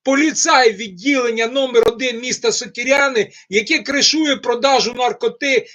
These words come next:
які самі продають, поліцаї розвозять наркоту, поліцаї, які проводять, е, нелегалів, контрабанду через кордон, поліцаї, які будують трьохповерхові будинки в Сокирянах,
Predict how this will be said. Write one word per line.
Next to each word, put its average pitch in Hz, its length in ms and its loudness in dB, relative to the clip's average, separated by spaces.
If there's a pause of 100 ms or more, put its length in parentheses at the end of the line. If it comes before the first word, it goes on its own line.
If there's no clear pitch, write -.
які 226 280 -2
самі 302 400 2
продають, 262 580 -4
поліцаї 254 560 0
розвозять 233 580 -4
наркоту, 226 560 -6 (260)
поліцаї, 311 640 2
які 277 180 -8
проводять, 269 760 -4 (240)
е, 262 220 4
нелегалів, 269 720 2
контрабанду 285 840 0
через 262 320 -4
кордон, 247 420 0 (120)
поліцаї, 285 560 2
які 247 200 -8
будують 247 540 -4
трьохповерхові 254 840 -2
будинки 240 720 -4 (200)
в - 60 -4
Сокирянах, 269 800 0